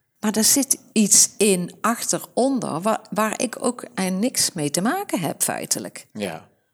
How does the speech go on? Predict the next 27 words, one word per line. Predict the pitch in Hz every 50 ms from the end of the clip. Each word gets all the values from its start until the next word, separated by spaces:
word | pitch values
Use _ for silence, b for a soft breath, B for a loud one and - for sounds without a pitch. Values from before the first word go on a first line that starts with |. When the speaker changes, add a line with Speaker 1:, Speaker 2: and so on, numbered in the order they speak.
| _ _ _ -
Speaker 1:
Dus | - 240 -
dan | - 269 254
kan | - - 151 147
ik | 147 -
gewoon | - 143 139 147
zeggen: | - 165 151 160 151 139 165 - - _ _ _
"Wow, | - 160 175 214 233 233 -
dat | - -
is | - -
ook | 202 -
interessant." | 254 262 262 254 247 233 - - - 196 185 160 160 - - - _ _ _ _ _ _ _ _ _ _ _ _ _ _ _ _ _ _ _ _ _ _ _ _ _ _ _ _ _ _ _ _
Speaker 2:
Ja. | 113 104 92 87 - - -
Speaker 1:
"En | - 254 269 262
nu?" | 254 254 226 165 147 143
zeg | 143 - - 185 160
ik | 151
dan. | 165 147 143 147 156
Weet | 196 220 214
je | - 233
wel, | 233 233
meer | 240 240 233
zeg | - 214 226
ik | 240 -
ook | 233 233
niet. | 233 220 208 - -
"En | 247 233 202
nu?" | 185 175 160